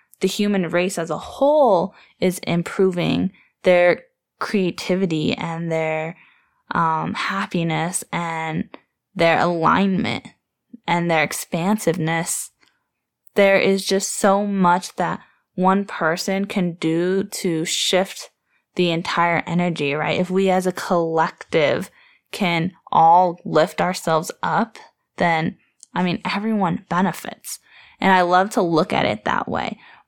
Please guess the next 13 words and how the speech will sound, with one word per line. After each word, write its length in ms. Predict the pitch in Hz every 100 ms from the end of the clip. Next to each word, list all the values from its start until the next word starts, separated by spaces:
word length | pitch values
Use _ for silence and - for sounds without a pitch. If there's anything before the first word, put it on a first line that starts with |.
| _
But 360 | 269 269 - _ _ _ _
the 100 | 220
truth 440 | - - 214 220 226 -
is 640 | 196 247 202 175 185 - _
that 360 | 180 170 165 - _ _ _ -
even 320 | 220 226 226
for 180 | 226 202
myself, 640 | 175 185 - 202 262 262
a 240 | 185 165 185 _ _
huge 440 | - 226 254 214
<laughs> 20 | -
perfectionist, 1120 | 240 220 - 165 - 165 151 165 247 - - - - - -
um, 580 | 180 180 175 175 180